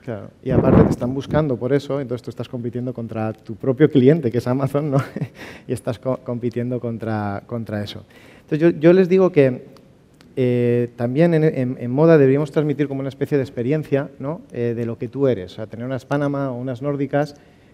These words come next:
la gente, el cliente, unas Pura López, es un, eh, que es un cliente más de moda, eh, yo soy de Pura López, ¿no? No, no soy de, de otra cosa. Entonces,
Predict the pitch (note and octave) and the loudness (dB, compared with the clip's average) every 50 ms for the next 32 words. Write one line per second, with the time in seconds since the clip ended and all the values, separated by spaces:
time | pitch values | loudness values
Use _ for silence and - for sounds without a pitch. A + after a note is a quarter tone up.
0 | - - A#2 G2+ - C3+ C3+ C3 C#3+ - - B2 A2 - A#2 A#2 C3+ D3 D3 C3+ | -12 -10 -10 -8 -8 -8 -6 -6 -6 -6 -6 -10 -8 -8 -6 -4 -4 -4 -2 -2
1 | D3+ C#3+ C3 B2+ B2+ A#2+ - - B2+ B2+ C3 C3+ C3 D3 C#3+ C#3+ C3+ A#2 C#3+ C#3+ | -2 -2 -2 -2 -6 -8 -8 -6 -4 -2 -2 -2 0 -2 -2 -2 -4 -6 -6 -6
2 | C#3+ C#3 - B2+ B2+ A#2 - - - - A2 A2+ B2 A#2 A2+ B2+ B2 A#2+ B2+ B2+ | -6 -6 -6 -8 -8 -8 -10 -14 -14 -14 -12 -12 -12 -10 -8 -8 -8 -6 -6 -6
3 | B2 A#2 G#2+ A#2+ B2+ C#3+ C#3 D3 E3 F#3 - - - - - _ _ _ _ _ | -8 -8 -6 -4 0 2 2 2 0 -2 -6 -18 -20 -20 -20 _ _ _ _ _
4 | _ - - B2+ B2 B2+ A#2+ A#2+ A#2+ A2+ C3+ C#3+ - - E3+ D#3+ C#3+ C3 - C3 | _ -8 -2 0 2 2 2 0 0 0 -2 -2 -2 0 0 2 2 2 2 2
5 | A#2 A2+ A#2+ B2 A2 - F2+ F2+ G#2 A#2 E3 G#3 - _ _ _ - A#2 B2 B2 | 0 2 2 0 0 -4 -8 -12 -12 -12 -14 -14 -18 _ _ _ -14 -12 -10 -8
6 | B2 B2 - - C3 B2+ B2 A#2+ A#2 A2+ A#2 A#2 A2+ A2+ A2 G#2+ A2+ A2 G2+ A2 | -8 -10 -8 -6 -4 -2 -2 -2 -2 0 0 0 0 -2 -2 -4 -6 -8 -8 -8
7 | G#2+ - A2+ G#2+ - G#2 G#2 C3+ D3 C#3+ C#3+ | -8 -8 -10 -10 -10 -4 0 0 0 0 0